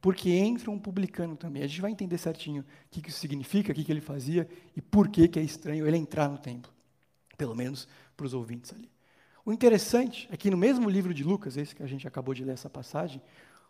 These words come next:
os fariseus e os mestres da lei perguntavam pros, pra Jesus ou pros discípulos dele alguma coisa do tipo:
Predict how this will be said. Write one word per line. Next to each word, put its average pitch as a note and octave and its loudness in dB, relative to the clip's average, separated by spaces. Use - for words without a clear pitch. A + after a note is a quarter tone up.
os A3+ 0
fariseus C#3+ 2
e G3 0
os D3 0
mestres F3+ 0
da E3+ -2
lei B2+ -4
perguntavam A3+ 6
pros, F3+ -4
pra F3 2
Jesus D#3+ -2
ou D#3 -2
pros E3+ -6
discípulos F3+ -6
dele C#3+ -4
alguma F3+ -4
coisa D#3+ -8
do D#3 -8
tipo: D3+ -10